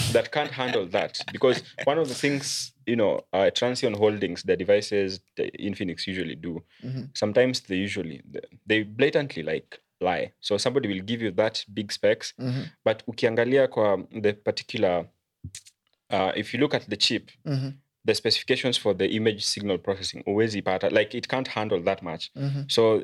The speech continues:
Speaker 1: it's basically there for the marketing, but it
Speaker 2: Ah,
Speaker 1: can't do.
Speaker 2: okay.
Speaker 1: Sometimes it can't even do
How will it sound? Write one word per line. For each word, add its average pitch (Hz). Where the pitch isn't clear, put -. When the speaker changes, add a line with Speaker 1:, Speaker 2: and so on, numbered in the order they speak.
Speaker 1:
it's 113
basically 123
there 107
for -
the 80
marketing, 85
but 107
it 101
Speaker 2:
Ah, -
Speaker 1:
can't 110
do. 95
Speaker 2:
okay. 82
Speaker 1:
Sometimes 110
it 92
can't 110
even 87
do 98